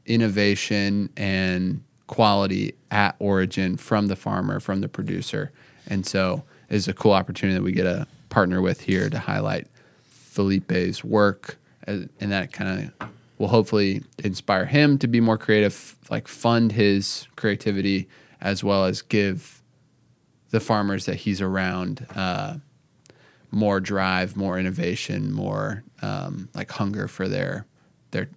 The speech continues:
<laughs> their, I guess, careers.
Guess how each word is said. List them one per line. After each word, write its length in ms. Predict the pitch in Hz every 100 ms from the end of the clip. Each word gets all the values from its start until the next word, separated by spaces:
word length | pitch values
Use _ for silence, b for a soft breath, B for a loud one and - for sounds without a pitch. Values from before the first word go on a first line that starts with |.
| - - _ -
<laughs> 420 | - - - -
their, 520 | 123 113 113 107 98 - b b b b b b _ _ -
I 40 | -
guess, 160 | 117
careers. 680 | - - 101 104 127 - -